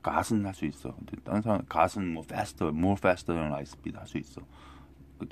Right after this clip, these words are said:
할 수 있는데 뭐 어-, 어떻게 할 거야? 라이트 스피드 어떻게 할 거야? 갓은 한 번에 다 볼 수 있어. <laughs> 다 볼 수 있어. 그러니까 갓은 엄청나게 빠른 거지. 사-, 상상도 못하게 빠른 거지.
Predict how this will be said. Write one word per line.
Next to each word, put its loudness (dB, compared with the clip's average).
할 -12
수 -6
있는데 0
뭐 -10
어-, -8
어떻게 -2
할 4
거야? -6
라이트 -4
스피드 -6
어떻게 -8
할 -10
거야? -18
갓은 6
한 0
번에 4
다 -2
볼 0
수 -10
있어. -2
<laughs> -20
다 -10
볼 -2
수 -12
있어. -12
그러니까 4
갓은 0
엄청나게 4
빠른 0
거지. -2
사-, -12
상상도 2
못하게 4
빠른 -2
거지. -6